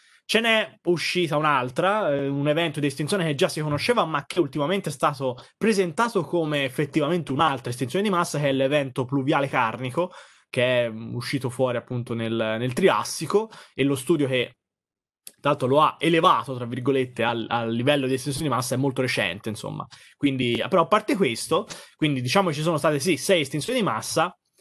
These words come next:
eh, ci sarebbe in corso anche la, eh, settima, o la sesta, se non contiamo appunto quest'ultimo episodio del pluviale carnico, ovvero quella che secondo molti studiosi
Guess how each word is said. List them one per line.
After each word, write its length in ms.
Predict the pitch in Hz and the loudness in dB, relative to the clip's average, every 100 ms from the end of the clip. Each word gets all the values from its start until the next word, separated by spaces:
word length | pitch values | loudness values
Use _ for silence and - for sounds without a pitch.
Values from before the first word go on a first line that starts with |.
| _ _ - | _ _ -2
eh, 200 | 143 127 | -2 0
ci 120 | 220 | 2
sarebbe 300 | 240 185 160 | 2 4 2
in 80 | 220 | 2
corso 340 | 170 180 - | 2 2 4
anche 340 | 160 170 - 151 | 4 2 0 4
la, 540 | 147 147 - 123 120 | 4 4 2 -2 -2
eh, 20 | |
settima, 580 | 117 - 117 - 117 107 - | 0 0 0 -4 -4 -4 0
o 120 | 165 | 0
la 120 | 127 | 0
sesta, 400 | 120 120 110 117 | -2 -2 -2 -6
se 100 | - | -4
non 180 | 120 127 | -4 -4
contiamo 340 | 123 120 131 | -2 -2 -2
appunto 300 | 117 131 120 | -4 -6 -4
quest'ultimo 500 | 120 113 - 120 123 | -4 -4 -6 -6 -4
episodio 420 | 120 123 120 120 113 | -4 -2 -2 -2 -2
del 380 | 113 110 110 - _ _ _ _ | -2 -4 -6 -10 _ _ _ _
pluviale 400 | 135 127 123 120 | -2 2 0 0
carnico, 640 | 123 104 - 104 - 113 | 0 -2 -2 -6 -2 4
ovvero 340 | 247 196 175 220 | 4 4 2 2
quella 440 | 254 165 143 180 | 2 2 2 0
che 160 | 190 180 | 2 0
secondo 720 | - 139 127 208 170 131 123 | 0 -4 4 6 6 0 -2
molti 840 | 127 190 160 131 123 - 117 - | 2 4 4 2 -4 -4 -4 -4
studiosi 840 | 120 - 277 180 123 135 127 160 | -6 -2 2 2 2 0 0 -2